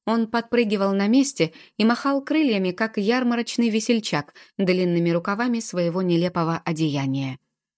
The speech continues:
«Представляешь, что ты сделала? Кар-, красава!»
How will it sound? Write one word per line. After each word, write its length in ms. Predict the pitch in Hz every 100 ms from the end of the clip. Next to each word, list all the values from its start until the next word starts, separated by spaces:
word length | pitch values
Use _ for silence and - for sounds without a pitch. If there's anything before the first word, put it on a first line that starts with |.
| _ _ _ _ _ _
«Представляешь, 1120 | 190 196 196 - - 196 185 214 226 214 - - -
что 280 | - - 214
ты 180 | 220
сделала? 680 | 208 175 254 220 156 143 139 _ _ _ _
Кар-, 520 | - 175 175 185 180 -
красава!» 880 | 185 180 185 - - 208 190 135 -